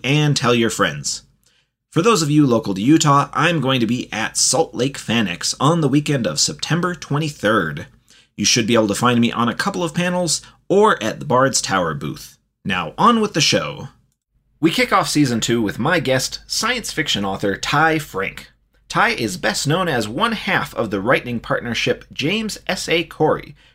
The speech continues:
creators of the wonderful Expanse books and producers and writers for the T V show of the same name.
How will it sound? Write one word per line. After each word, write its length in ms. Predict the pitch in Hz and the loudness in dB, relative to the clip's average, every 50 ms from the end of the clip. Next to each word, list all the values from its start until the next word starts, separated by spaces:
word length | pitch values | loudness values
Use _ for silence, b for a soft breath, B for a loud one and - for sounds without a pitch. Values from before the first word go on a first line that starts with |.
| b | b
creators 520 | - - 107 107 143 170 170 180 180 170 - | -12 -4 0 0 2 2 0 0 -2 -4 -4
of 200 | - - 95 92 | -6 -8 -6 -6
the 80 | 92 | -6
wonderful 560 | 92 101 127 165 170 147 113 - - 98 - - | -6 -4 -2 -2 0 0 -2 -2 -2 -4 -4 -4
Expanse 560 | 98 - - - - - 139 147 151 147 - | -10 -8 -6 -8 -4 -2 -2 -2 -4 -4 -8
books 400 | - _ 143 135 - - - - | -6 _ -6 -4 -4 -8 -10 -6
and 280 | - 180 220 220 214 - | -6 -4 -4 -4 -6 -6
producers 500 | - 135 175 214 202 - 170 165 151 - | -6 -6 -4 -4 -4 -2 -2 -2 -2 -2
and 320 | - 131 160 185 175 151 | -4 -4 -2 -2 -2 0
writers 440 | 135 143 175 165 117 101 98 107 - | 2 2 2 2 2 -2 -4 -4 -4
for 200 | - - 123 139 | -2 0 0 0
the 80 | 127 120 | 0 -2
T 220 | - - 131 127 | -4 -4 -4 -4
V 160 | 123 135 131 | -2 -4 -4
show 340 | 131 - - 127 120 123 117 - | -2 -2 0 4 4 4 4 4
of 300 | - 127 143 143 117 87 | 2 2 2 2 0 -4
the 120 | 87 - | -6 -6
same 500 | - - - 110 120 127 127 120 113 104 | -4 -4 -2 -2 -2 -2 -2 -2 -2 -2
name. 460 | 98 95 104 110 87 76 73 71 - | -2 -4 -4 -6 -6 -8 -10 -14 -18